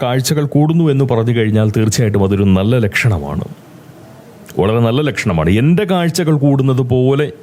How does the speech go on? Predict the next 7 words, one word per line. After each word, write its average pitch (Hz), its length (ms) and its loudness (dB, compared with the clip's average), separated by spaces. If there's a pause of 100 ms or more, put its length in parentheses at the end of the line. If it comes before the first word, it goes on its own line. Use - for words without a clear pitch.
(340)
ഞാൻ 110 160 2 (100)
ആ - 20 0 (800)
ഒരു 101 160 0 (840)
മാറ്റത്തെ, 117 440 -4 (640)
ആ - 20 0 (520)
കാഴ്ച 120 300 -2 (100)
വർധനവിനെ 98 600 0